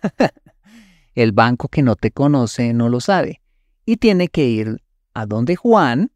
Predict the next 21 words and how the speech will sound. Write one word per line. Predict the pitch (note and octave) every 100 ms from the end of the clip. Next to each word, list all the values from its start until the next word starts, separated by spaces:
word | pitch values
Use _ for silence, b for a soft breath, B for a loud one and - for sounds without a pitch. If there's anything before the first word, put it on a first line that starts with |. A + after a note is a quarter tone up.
| _ _
<laughs> | C3+ C3+ - _
que | F#3
viene | F#3 C#3+ C#3+
siendo | - C#3 B2
la | A2+
central | G#2+ A#2 - G#2 G#2+
de | D3+
riesgo, | F#3+ D3 A2+ C3+ _ _ _ _
para | F#3+ F#3+
consultar | - G#3 G#3+ G3+ D#3+ C3+
tu | -
historial | D#3+ - A2 G#2+ G#2+ G#2+
crediticio | C#3+ D#3+ F3+ C#3+ - A#2+ B2 - -
y | F3
constatar | - D#3+ D3+ C3+ - - G#2 - G3 C#4+ b _ _
que | A2+ G#2
sí | - C#3
eres | E3 G3 A3+ -
buena | - A2 F#2+ F#2+
paga. | - - - _ _ _ _ _ _ _ _ _ _ _ _ _
Entonces, | - B3 A#3 F3+ - C#3+ -